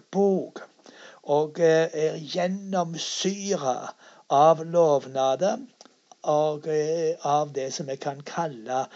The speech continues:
Israels profetiske håp. Så fra de s-, første sidene i Bibelen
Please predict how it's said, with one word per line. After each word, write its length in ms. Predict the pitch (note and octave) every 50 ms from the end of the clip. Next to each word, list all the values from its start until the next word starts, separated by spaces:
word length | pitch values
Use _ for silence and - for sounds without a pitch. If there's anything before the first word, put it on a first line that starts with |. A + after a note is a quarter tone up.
| - - _ _
Israels 720 | - A#2+ A#2 A#2 - - - C3 B2+ B2 A#2+ A#2 - - - _ _
profetiske 1200 | - - - C3 A2+ - - - - C3 A#2+ A2 - - - B2 A2 - - - - B2+ A#2 A2+ - - - - _
håp. 720 | _ - - - B2+ B2+ A2+ A#2+ A#2+ - - - - - - - _ _ _ _ _ _ _ _ _ _ _ _ _ _ _ _ _ _ _ _ _ - - - _ _ _ - - - - - - - - - -
Så 140 | - F3
fra 160 | D#3 - F3 D#3+
de 180 | F3+ F3 D#3+
s-, 360 | C#3+ - - A3+ G3 D3+ E3 E3+
første 640 | - - - G#3 F#3 - - - - - - G#3+ F#3+
sidene 500 | - G3+ F#3+ F3 D#3+ E3+ F#3 F#3+ F3+ E3+
i 40 |
Bibelen 420 | E3 E3+ E3+ E3 D#3+ D#3+ - -